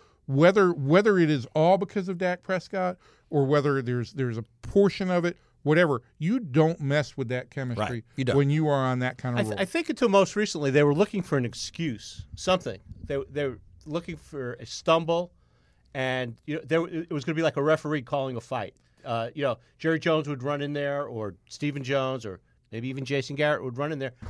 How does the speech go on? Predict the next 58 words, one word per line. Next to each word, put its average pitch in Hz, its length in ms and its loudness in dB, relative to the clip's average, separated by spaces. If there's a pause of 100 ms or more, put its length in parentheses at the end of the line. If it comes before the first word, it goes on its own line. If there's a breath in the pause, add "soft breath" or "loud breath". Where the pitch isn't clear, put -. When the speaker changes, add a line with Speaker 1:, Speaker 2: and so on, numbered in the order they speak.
(200 loud breath)
Speaker 3:
and, 127 100 -6
you 127 60 -2
know, 120 60 -2
and 139 140 -10
start 151 200 0
waving 151 340 -2
their 143 160 -2
arms 131 300 -2
and 120 80 -8
Speaker 2:
Right. 120 160 -4
Speaker 3:
go, 123 100 -16
"This, 147 140 -14
this - 180 -12
fight's 160 300 0
over. 135 180 4
Speaker 2:
So, 180 300 2
so - 140 -4
Speaker 3:
We're 156 40 -2
gonna 160 80 0
bring 156 180 0
the 151 100 2
other 139 120 2
guy 131 400 -2
in 123 80 -10
the 127 60 -6
ring." 123 140 -6 (120)
Speaker 2:
So 214 240 0
Speaker 3:
That's 196 200 8
Speaker 2:
what, 190 60 6
Speaker 3:
not 202 160 6
the 180 60 -6
case 151 260 -4
Speaker 2:
so 123 80 -4
what's, 214 180 2
Speaker 3:
anymore. 233 160 -6
Speaker 2:
what's 185 140 2
a 202 40 -10
stumble 151 380 -6
now? 80 300 -14
What's 220 160 0
a 240 40 -10
stumble 220 320 -2
to 180 80 -4
you? 110 220 -8 (120)
What, 277 300 2
what 247 100 4
Speaker 1:
Two 196 80 6
Speaker 2:
would 180 80 6
the, 156 160 6
Speaker 1:
games. 127 180 -6
Speaker 2:
the, 160 200 -2
uh, 143 100 -8 (220)
what 175 100 -2
do 180 40 -2
you 214 60 -2
mean 180 120 -2
two 123 160 -8
games? 87 220 -12